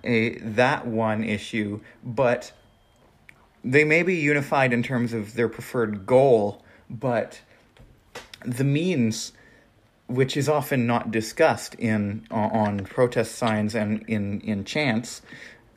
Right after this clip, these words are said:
the, the means of how to do it, I think there actually is a diversity of thought. Like, like, um, like, like, for example, in the recent anti-police brutality protests,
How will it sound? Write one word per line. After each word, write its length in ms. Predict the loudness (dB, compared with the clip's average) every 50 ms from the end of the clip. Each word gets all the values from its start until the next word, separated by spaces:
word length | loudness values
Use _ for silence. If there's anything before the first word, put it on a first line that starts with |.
| _ _ _ _ _ -8
the, 380 | -2 2 4 6 6 6 6 4
the 200 | 2 2 2 2
means 580 | 2 2 2 2 2 0 0 0 -2 -2 0
of 120 | -2 -2 0
how 180 | 2 2 2
to 80 | 2 2
do 260 | 0 0 2 4 6
it, 200 | 6 6 4 2
I 120 | 0 -2 -2
think 280 | 0 -2 -4 -4 0
there 120 | 2 4 4
actually 380 | 4 2 0 0 0 2 2
is 120 | 2 2 2
a 60 | -2
diversity 580 | -2 -2 0 2 2 2 2 -2 -4 -2 -2 -2
of 80 | -4
thought. 340 | -2 2 4 4 4 4 4
Like, 360 | 2 2 2 2 -2 -10 -20 -20 -20 -20 -20 -20 -20 -20 -20 _ _ -4
like, 560 | 2 4 4 4 2 0 -10 -20 -20 -20 -16 -8
um, 560 | -4 0 0 2 2 2 2 0 0 -2 -4 -8 _ _ _ _ _ _ _ _ _ _ _ _ _ _ _ _ _ _ _ _ _ _ _ _ -20 -20 -20 -20 -10 -4
like, 340 | 0 2 2 2 2 0 -2
like, 220 | 0 0 0 0
for 140 | 2 2 2
example, 420 | 2 2 0 -2 -2 2 4 4
in 120 | 4 4 2
the 80 | 0
recent 360 | 0 0 -2 -2 -4 -6 -2 -2
anti-police 640 | -2 -2 -2 -2 -6 -6 -4 -2 -2 -2 -2 -4
brutality 640 | -6 -4 -4 -2 -2 0 2 4 4 6 4 4 2 0
protests, 760 | 0 0 0 0 0 0 -2 0 0 -2 -4 -10 -20 -20